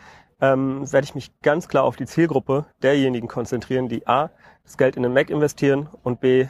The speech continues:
das Geld in Final Cut investieren. Einfach aus dem Grund, dass, wenn man hebeln will, dann macht es überhaupt keinen Sinn,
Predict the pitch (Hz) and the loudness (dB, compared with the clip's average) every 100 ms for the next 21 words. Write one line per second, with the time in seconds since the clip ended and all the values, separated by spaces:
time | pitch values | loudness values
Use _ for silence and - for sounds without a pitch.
0 | - - - 120 120 113 - 110 113 - | -6 -18 0 2 2 -2 -2 -2 0 -4
1 | - 110 107 - 117 131 - _ _ _ | -4 -6 -6 -4 -6 -6 -10 _ _ _
2 | - 196 156 151 - 131 139 180 143 135 | -4 -2 0 0 0 2 2 2 0 0
3 | - - 123 160 156 - 139 117 101 101 | -2 -12 -2 0 0 0 0 0 -2 -8
4 | - _ _ 135 143 143 - - 127 127 | -10 _ _ -2 0 -4 -10 -10 -6 -6
5 | 120 - 147 - 147 131 117 127 | -2 -2 -2 -2 -2 0 0 -2